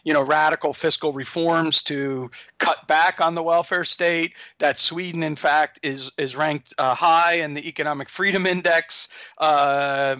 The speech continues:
uh, you know, actually, uh, uh, uh, you know, passing the United States on Economic Freedom Index. And, um, and that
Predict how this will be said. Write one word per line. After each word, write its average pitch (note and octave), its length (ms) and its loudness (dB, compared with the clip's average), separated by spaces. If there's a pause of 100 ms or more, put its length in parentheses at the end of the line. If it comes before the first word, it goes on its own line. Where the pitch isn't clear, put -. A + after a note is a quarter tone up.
uh, C#3+ 380 -2
you D3 60 -14
know, D3+ 140 -4
actually, D3 380 -2
uh, C#3 80 0
uh, C#3 500 -2 (100)
uh, C#3+ 40 0
you C#3 220 -4
know, C3+ 100 -4
passing D#3+ 480 -2
the D3 80 -2
United C#3+ 380 0
States G3+ 440 0
on F3 120 -2
Economic D#3+ 360 -2
Freedom D#3+ 320 -2
Index. D3+ 440 0 (420)
And, D#3+ 520 2
um, D3+ 540 2
and D#3+ 300 -2
that D3 480 0